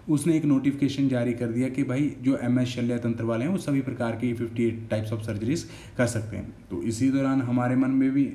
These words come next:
उत्साह जागा कि यार शल्य तंत्र में एमएस करना है और future को अच्छा करना है।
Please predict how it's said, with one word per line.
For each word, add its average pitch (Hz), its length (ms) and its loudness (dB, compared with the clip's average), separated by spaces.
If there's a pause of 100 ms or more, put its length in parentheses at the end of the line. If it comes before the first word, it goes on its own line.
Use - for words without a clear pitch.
(220)
उत्साह 127 320 -2
जागा 131 300 -2 (420)
कि 135 100 2
यार 135 140 2
शल्य 123 340 0
तंत्र 123 280 -2
में 127 160 2
एमएस 117 240 0
करना 120 300 -2
है 135 300 -2 (100)
और 113 280 0
future 117 380 -2
को 139 140 -2
अच्छा 131 280 -4
करना 101 260 -6
है। - 80 -14